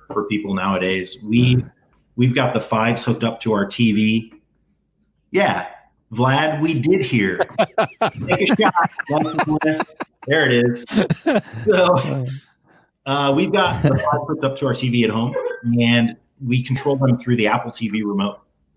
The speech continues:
Speaker 1: Because
Speaker 2: Oh.
Speaker 1: if I hit, if I hit the menu button on the Apple T V,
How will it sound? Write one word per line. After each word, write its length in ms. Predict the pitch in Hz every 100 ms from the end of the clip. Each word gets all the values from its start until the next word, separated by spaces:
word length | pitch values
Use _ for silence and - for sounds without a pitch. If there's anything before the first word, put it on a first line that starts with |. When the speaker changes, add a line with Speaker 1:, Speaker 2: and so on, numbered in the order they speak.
| _ _ _ _ _
Speaker 1:
Because 400 | - 104 104 104 139
Speaker 2:
Oh. 240 | 135 95 -
Speaker 1:
if 100 | 113
I 100 | 120
hit, 300 | 110 135 135 135
if 140 | 127
I 80 | 113
hit 180 | 131 -
the 60 |
menu 280 | 101 117 139
button 300 | 131 135 156
on 160 | 131 113
the 120 | 107
Apple 240 | 113 135
T 180 | - 120
V, 400 | 117 143 92 -